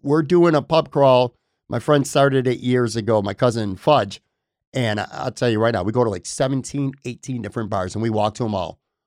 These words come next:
all up and down Seneca Street. And then we mosey on over to Abbott Road, and then we hit a bunch of bars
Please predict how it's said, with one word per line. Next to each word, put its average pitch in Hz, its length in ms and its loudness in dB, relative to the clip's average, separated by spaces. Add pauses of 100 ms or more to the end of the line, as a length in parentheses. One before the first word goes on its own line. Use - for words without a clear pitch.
(180)
all 147 320 6
up 151 140 0
and 151 120 -4
down 143 280 2
Seneca 151 400 -2
Street. 165 420 0 (520)
And 110 140 -4
then 117 100 0
we 113 140 2
mosey 143 420 2
on 143 260 4
over 139 320 2
to 120 560 -4 (360)
Abbott 135 240 4
Road, 185 440 4 (480)
and 110 140 -4
then 113 80 -2
we 117 140 -2
hit 123 120 0
a 117 60 0
bunch 123 240 -2
of 104 80 -6
bars 117 540 0